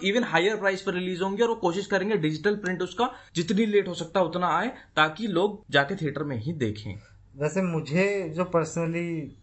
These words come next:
Speaker 2: अच्छा लगता है, वो theater ही अच्छा लगता है।
Speaker 1: मुझे भी theater ही अच्छा
Speaker 2: डिजिटल
Speaker 1: लगता है।
Speaker 2: पे देख सकते हो, ठीक है,
Speaker 1: हम्म, हम्म।
Speaker 2: लेकिन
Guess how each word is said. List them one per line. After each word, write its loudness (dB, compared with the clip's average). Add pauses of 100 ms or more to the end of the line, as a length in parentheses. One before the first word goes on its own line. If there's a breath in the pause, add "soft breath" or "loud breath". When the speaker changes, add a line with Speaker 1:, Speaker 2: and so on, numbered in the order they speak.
(120)
Speaker 2:
अच्छा -2
लगता -2
है, 4
वो 0
theater -2
ही 0
अच्छा -4
लगता -4
है। -4
Speaker 1:
मुझे 0
भी -2
theater 0
ही 4
अच्छा 2
Speaker 2:
डिजिटल 2
Speaker 1:
लगता -4
है। 2
Speaker 2:
पे -12
देख 2
सकते -2
हो, 4
ठीक -2
है, 2
Speaker 1:
हम्म, -6
हम्म। -6 (100)
Speaker 2:
लेकिन -2